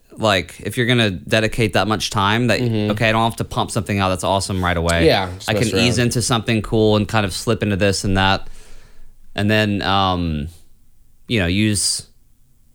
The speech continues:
Speaker 1: alcohol and drugs to help you get there.
Speaker 2: <laughs> Yeah. As always, as any, as anything in life, as any
Speaker 1: As
Speaker 2: journey
Speaker 1: anything
Speaker 2: in
Speaker 1: in
Speaker 2: life.
Speaker 1: life.
Speaker 2: <laughs>
Speaker 1: It, it actually is helpful for music.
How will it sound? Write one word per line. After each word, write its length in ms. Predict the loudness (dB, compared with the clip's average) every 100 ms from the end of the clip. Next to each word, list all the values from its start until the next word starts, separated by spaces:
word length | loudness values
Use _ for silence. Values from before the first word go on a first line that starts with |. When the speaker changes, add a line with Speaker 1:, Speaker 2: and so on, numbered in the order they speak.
| -8 -2
Speaker 1:
alcohol 380 | -2 0 0
and 100 | 2
drugs 280 | 2 0 0
to 80 | -2
help 160 | -4 0
you 80 |
get 160 | 0 2
there. 440 | 2 2 2 0
Speaker 2:
<laughs> 40 | 2
Yeah. 840 | 2 2 0 -4 -6 -10 -10 -14 -12 -12 -12 -10 -10
As 140 | -6 -6
always, 340 | -4 -4 -4
as 140 | -4 0
any, 260 | 0 2
as 200 | 2 2
anything 440 | 4 4 4 2 0
in 60 |
life, 280 | 0 -2 -2
as 60 | 0
any 120 | 0
Speaker 1:
As 60 | 2
Speaker 2:
journey 140 | 2
Speaker 1:
anything 220 | 4 2
Speaker 2:
in 60 | 2
Speaker 1:
in 60 |
Speaker 2:
life. 460 | 2 2 0 0 -4
Speaker 1:
life. 260 | -6 -8 -20
Speaker 2:
<laughs> 140 | -12 0
Speaker 1:
It, 200 | 2 2 -6 0
it 120 | 4
actually 420 | 4 4 2 4
is 220 | 4 2
helpful 340 | 0 0 0 -6
for 140 | -4
music. 520 | -2 -2 -2 -6 -10